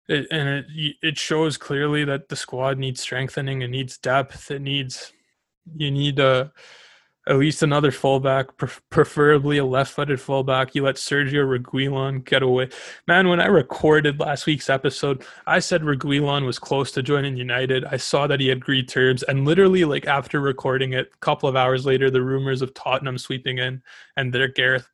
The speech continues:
Bale move too. I was just like, "Man, like, you can never have a nice thing as a United fan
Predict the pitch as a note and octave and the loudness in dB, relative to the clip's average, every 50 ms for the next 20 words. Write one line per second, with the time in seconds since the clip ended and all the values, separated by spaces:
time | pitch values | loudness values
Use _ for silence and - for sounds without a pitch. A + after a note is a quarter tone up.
0 | _ _ B2 B2 B2+ B2+ C3 C3 C3 C3+ C3+ C#3 B2+ - - - C#3 C#3 C#3 C#3+ | _ _ -2 0 0 0 0 -2 -2 -4 -6 -8 -10 -10 -8 -6 -4 -4 -4 -4
1 | C3 - _ - - - - - _ _ _ _ _ _ - - C#3 D3+ D#3 D3+ | -6 -10 _ -20 -20 -20 -20 -20 _ _ _ _ _ _ -4 -2 0 0 0 0
2 | F3 D3 - E3 C#3+ B2+ - _ C#3+ D3+ D#3 F3 F#3+ F#3 F#3+ F#3+ F3 E3 D#3+ D3 | -2 -4 -4 -6 -6 -8 -10 _ -10 -6 -4 -2 0 0 0 -2 -4 -4 -6 -8
3 | C#3+ D3+ - _ _ _ - E3 D#3 - - G3 G3+ A3 A3+ G#3+ A3+ F#3 E3+ F3 | -10 -12 -16 _ _ _ -12 -12 -6 -4 -2 0 2 2 2 2 2 2 2 0
4 | E3 D#3+ D3+ C3 C3 C3+ C3+ C3 - - C3 B2+ B2+ B2+ B2+ B2 B2 B2 C#3+ B2+ | 0 0 -2 -4 -4 -4 -6 -6 -8 -8 -6 -6 -6 -6 -6 -8 -8 -8 -8 -8
5 | - C#3+ C3+ C3 B2+ B2 B2 B2 B2+ A#2+ - - C3 B2+ C3 C3 B2+ B2 A#2+ A#2+ | -6 -6 -6 -6 -6 -6 -4 -4 -6 -6 -8 -8 -8 -8 -8 -8 -10 -10 -12 -16